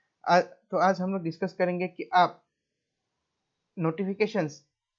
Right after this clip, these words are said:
Windows से कैसे हटा सकते हैं जो आपको आता रहता है अगर आप laptop या फिर पीसी on करते हैं या फिर net connect करते हैं। उसके लिए आप start menu में जाइए पहले और settings में click कर दीजिए, ठीक है। उसके बाद आप system में आ जाइए,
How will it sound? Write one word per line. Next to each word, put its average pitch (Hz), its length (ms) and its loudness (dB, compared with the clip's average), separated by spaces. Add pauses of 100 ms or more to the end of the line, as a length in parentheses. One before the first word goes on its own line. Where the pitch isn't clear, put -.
Windows 175 340 0
से 170 220 -6
कैसे 180 380 0 (120)
हटा 156 200 -4
सकते - 300 -8
हैं 131 160 -10 (200)
जो 165 180 -4
आपको - 520 -8
आता 165 240 0
रहता 151 260 -2
है 127 180 -12 (200)
अगर 160 200 -2
आप 190 220 -2 (220)
laptop 165 380 -2
या 165 60 -4
फिर 165 140 -8
पीसी 165 280 -16
on 156 140 -4
करते 160 260 -4
हैं 190 60 0
या 156 120 0
फिर 175 160 -6
net 147 220 -6
connect 131 240 -14
करते - 240 -20
हैं। 117 80 -20 (500)
उसके 180 300 -2
लिए 214 260 0
आप 185 340 2
start 180 320 2
menu 185 200 -2
में 190 160 -2
जाइए 180 240 2
पहले 180 340 -2 (480)
और 175 120 -2
settings 180 440 -8
में 202 80 -6
click 170 280 -10
कर 151 100 -4
दीजिए, 139 280 -8
ठीक 160 220 -12
है। 294 120 -6 (1160)
उसके 175 300 -4
बाद 202 160 0
आप 202 240 2
system 196 460 -8
में 196 140 -4
आ 160 80 0
जाइए, 139 300 -6